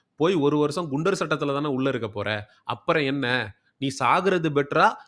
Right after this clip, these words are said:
இல்ல குண்டர் சட்டத்துல போய் உள்ள ஒரு வருஷம் இருக்கிறது பெட்டரா?" ஐயா, குண்டர் சட்டத்துல ஒரு வருஷம் உள்ள இருக்கிறது தாங்க பெட்ரு.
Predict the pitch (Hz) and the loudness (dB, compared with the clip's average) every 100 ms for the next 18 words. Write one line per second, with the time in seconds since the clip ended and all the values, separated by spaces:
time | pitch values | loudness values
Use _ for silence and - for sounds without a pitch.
0 | - 165 190 156 185 214 208 165 160 147 | -6 -2 -2 -2 0 2 2 -2 0 0
1 | 135 175 180 151 175 156 151 151 147 160 | 0 -2 -2 0 2 2 2 0 0 -2
2 | 139 139 135 123 117 107 120 117 - - | -2 -2 -2 -2 -4 -2 -4 -4 -16 -14
3 | 120 127 127 104 - - 147 156 147 135 | -2 0 0 -2 -12 -4 4 4 4 0
4 | 131 139 135 127 127 123 139 131 127 135 | -2 0 0 2 0 0 -2 -2 0 0
5 | 127 127 123 123 123 127 110 113 104 117 | 0 0 -2 0 -2 -4 -4 -6 -2 -2